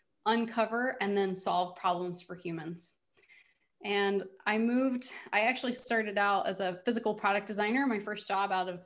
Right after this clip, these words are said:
grad school, I, I went and got an M F A in industrial design after that. Um, Savannah College of Art and Design's graduate program took pity on me and gave me some undergraduate requirements. And, um, 'cause I had pretty much finished my undergraduate education when I discovered design.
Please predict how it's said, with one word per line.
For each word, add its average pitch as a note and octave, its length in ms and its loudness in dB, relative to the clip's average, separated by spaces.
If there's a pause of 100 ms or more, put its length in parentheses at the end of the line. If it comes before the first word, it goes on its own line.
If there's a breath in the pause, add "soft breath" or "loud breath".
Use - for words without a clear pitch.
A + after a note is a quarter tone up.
(100)
grad G#3 260 2
school, G3 240 0
I, F#3 260 0
I F#3+ 100 4
went G3+ 220 0
and G3+ 80 0
got F3+ 240 2
an F#3 220 -4
M G3 100 2
F F#3+ 160 0
A F#3+ 140 -2
in F#3+ 80 -2
industrial F#3 460 -2
design F#3 340 -4
after F3 300 -4
that. F#3 340 0 (380 soft breath)
Um, E3+ 340 -2
Savannah G3 340 0
College F#3+ 320 2
of F#3 60 -4
Art F#3+ 160 2
and F#3+ 80 0
Design's F#3 320 0
graduate F3+ 500 0
program F3+ 320 0
took - 240 -8
pity A#3 200 4
on G#3 180 4
me G3+ 220 4
and F#3 100 0
gave F#3 160 0
me F#3 100 2
some F#3 260 -4
undergraduate F3+ 600 2
requirements. F3 640 -2
And, E3+ 260 -2 (460 loud breath)
um, E3+ 300 -4 (260)
'cause G3 100 -10
I G3 120 6
had F#3 240 2 (420)
pretty G3 200 2
much F#3 220 0
finished F3+ 300 0
my F3+ 120 0
undergraduate F3 760 2
education F3+ 600 0
when E3+ 100 2
I E3+ 160 2 (100)
discovered F3+ 480 -2
design. F3 520 0